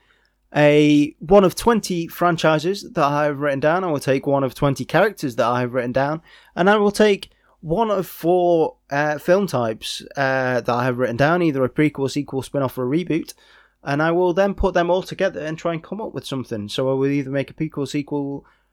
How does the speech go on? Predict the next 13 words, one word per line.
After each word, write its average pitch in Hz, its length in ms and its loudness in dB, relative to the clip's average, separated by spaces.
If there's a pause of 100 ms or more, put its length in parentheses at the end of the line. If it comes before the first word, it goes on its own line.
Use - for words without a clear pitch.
(340)
uh, 127 180 -4
spin-off, 156 480 -2
or 135 200 0
reboot 160 540 0
of 143 200 0
something, 170 580 -4 (180)
of 143 160 -6
a 147 100 -2 (260)
franchise 170 600 -2
with 165 260 -2 (100)
a 170 120 -6
different 214 340 -8
character 160 540 -8